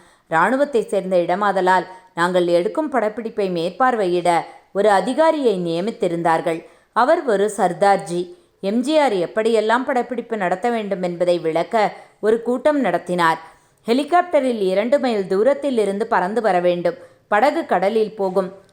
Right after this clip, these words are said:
இன்னொரு ஹெலிகாப்டரில் கேமரா. இவற்றை எல்லாம் குழப்பமில்லாமல் படமெடுப்பது எப்படி? இராணுவ அதிகாரியிடம், "சார், ஹெலிகாப்டரில் இரண்டே பேர் தான் போக முடியும். ஒன்று கேமராமேன், இரண்டாவது நீங்கள்.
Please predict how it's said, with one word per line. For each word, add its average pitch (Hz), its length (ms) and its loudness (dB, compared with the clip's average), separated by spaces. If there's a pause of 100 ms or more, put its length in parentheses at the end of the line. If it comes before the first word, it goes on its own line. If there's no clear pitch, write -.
இன்னொரு 320 380 2
ஹெலிகாப்டரில் 226 800 0
கேமரா. 185 480 2 (300)
இவற்றை 285 480 0
எல்லாம் 214 360 2
குழப்பமில்லாமல் 214 800 0
படமெடுப்பது 226 600 -2
எப்படி? 214 520 2 (360)
இராணுவ 220 420 2
அதிகாரியிடம், 180 680 0 (200)
"சார், 196 420 0
ஹெலிகாப்டரில் 202 720 0
இரண்டே 190 440 0
பேர் 208 220 -2
தான் 190 240 -2
போக 208 240 -4
முடியும். 190 480 -4 (340)
ஒன்று 226 280 -2
கேமராமேன், 214 720 0
இரண்டாவது 220 640 0
நீங்கள். 196 480 -2